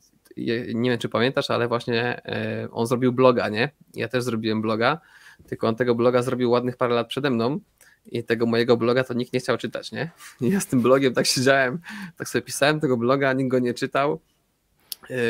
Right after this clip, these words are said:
no i tak było smutno, nie? No bo tak, wiesz, pisałem sam do siebie, nie? Tam sobie potem pisałem sam komentarze, że jest fajnie i sobie odpisywałem, że dziękuję za bloga,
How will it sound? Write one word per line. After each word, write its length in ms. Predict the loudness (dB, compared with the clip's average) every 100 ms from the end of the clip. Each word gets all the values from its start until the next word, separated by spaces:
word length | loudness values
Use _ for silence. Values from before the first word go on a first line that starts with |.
| 0 -2 -6 -10
no 200 | -4 0
i 140 | 0 -2
tak 140 | -4
było 200 | 0 -2
smutno, 420 | 2 2 2 0
nie? 180 | 2 0
No 80 | -2
bo 120 | -4
tak, 160 | -4 -4
wiesz, 140 | -8
pisałem 340 | -6 0 0
sam 160 | 0 -2
do 100 | -2
siebie, 340 | -2 0 0
nie? 160 | 0 -4
Tam 180 | -4 -6
sobie 180 | -2 -4
potem 220 | -2 -8
pisałem 280 | -4 -2 -2
sam 160 | -2
komentarze, 440 | -2 0 0 -2 -2
że 120 | -4
jest 140 | -4
fajnie 300 | 0 0 0
i 40 | -2
sobie 180 | -6 -10
odpisywałem, 520 | -10 -8 -2 -2 -2
że 120 | -4
dziękuję 340 | -8 -4 -2 -2
za 80 |
bloga, 340 | -2 -2 -2